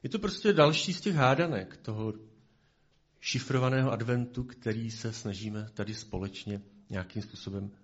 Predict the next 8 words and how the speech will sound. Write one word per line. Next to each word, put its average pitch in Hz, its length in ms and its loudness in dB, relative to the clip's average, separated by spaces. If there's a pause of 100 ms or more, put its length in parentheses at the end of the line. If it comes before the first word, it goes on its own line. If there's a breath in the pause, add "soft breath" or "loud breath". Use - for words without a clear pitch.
rozšifrovat. - 760 -6 (800 loud breath)
A - 80 -4
průvodcem 233 580 12
na 214 80 8
té 214 260 6
cestě, 196 580 0
na 185 120 0
tom, 147 400 0